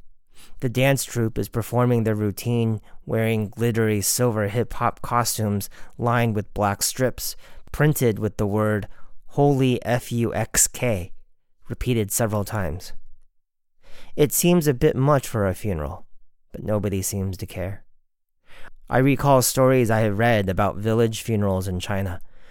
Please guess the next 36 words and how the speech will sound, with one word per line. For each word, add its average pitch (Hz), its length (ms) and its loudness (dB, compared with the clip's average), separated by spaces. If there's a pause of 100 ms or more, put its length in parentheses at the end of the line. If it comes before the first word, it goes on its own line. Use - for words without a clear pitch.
(200)
where 127 160 2
strippers 123 580 2
have 98 100 -4
been 98 180 -2
hired 104 320 0
to 104 100 -2
attract 101 440 -4
villagers 98 580 0
and 82 220 -8
beef 101 240 -4
up 110 140 0
numbers 95 520 0
at 90 160 -6
the 80 120 -4
last 90 360 -4
party 101 320 -4
for 92 160 -8
the 87 100 -8
deceased. 92 680 -8 (920)
By 117 140 -2
comparison, 120 760 2 (300)
this - 160 0
is - 100 2
still 151 400 6
within 127 420 2
the 82 240 -2 (400)
wide 101 460 0 (260)
boundaries 95 600 -2
of 85 200 -8
respectability. 95 1000 -6 (1400)
It's - 180 -6
a 127 60 2
show 117 400 2
fit - 240 -2
for 98 100 -6
television, 95 640 -2